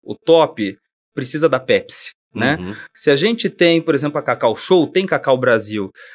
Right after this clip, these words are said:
Speaker 1: É, eu sempre tenho marcas que são contrapontos e isso faz com que o mercado cresça, porque ali elas, eles vão se balanceando, né? Nike, Adidas, enfim, né? Vários
Speaker 2: Sim.
Speaker 1: exemplos que nós temos. E naquele momento,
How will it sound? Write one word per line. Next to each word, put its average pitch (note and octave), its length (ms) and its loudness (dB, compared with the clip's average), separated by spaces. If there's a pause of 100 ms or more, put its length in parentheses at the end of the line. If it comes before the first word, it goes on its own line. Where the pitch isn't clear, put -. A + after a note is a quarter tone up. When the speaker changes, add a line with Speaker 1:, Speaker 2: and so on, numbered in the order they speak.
Speaker 1:
É, - 400 0
eu F3 40 -2
sempre B3+ 320 0
tenho G#3 220 0
marcas E3 480 0
que C#3+ 80 -8
são F#3 200 -2
contrapontos F3+ 1160 0
e F#3 80 -4
isso G3+ 180 -4
faz F#3+ 260 2
com F3 140 -10
que E3+ 100 -8
o F3 40 -4
mercado D3+ 480 0
cresça, E3+ 440 2
porque D#3+ 400 -4
ali F3 220 2
elas, F#3+ 240 0
eles F#3+ 320 -2
vão F3+ 160 -4
se F#3+ 140 -10
balanceando, G#3 840 -6
né? D3+ 220 -4
Nike, B2 420 -4
Adidas, C3 440 -8
enfim, B3 320 -10
né? B3 240 -2 (500)
Vários C3+ 300 -2
Speaker 2:
Sim. C3 80 -4
Speaker 1:
exemplos C3 260 -6
que - 80 -12
nós A#2+ 220 -6
temos. F#2+ 320 -10 (680)
E F3 80 0
naquele A3+ 420 2
momento, G3 960 2